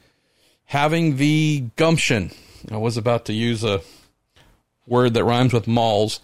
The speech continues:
uh, gumption to go over to his pal,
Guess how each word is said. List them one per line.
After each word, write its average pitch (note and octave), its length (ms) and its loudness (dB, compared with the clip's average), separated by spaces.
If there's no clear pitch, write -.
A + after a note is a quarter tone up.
uh, B2+ 240 0
gumption A#2+ 640 -2
to - 100 -4
go C3+ 220 2
over D#3+ 180 0
to - 140 0
his D#3 120 0
pal, B2 380 -2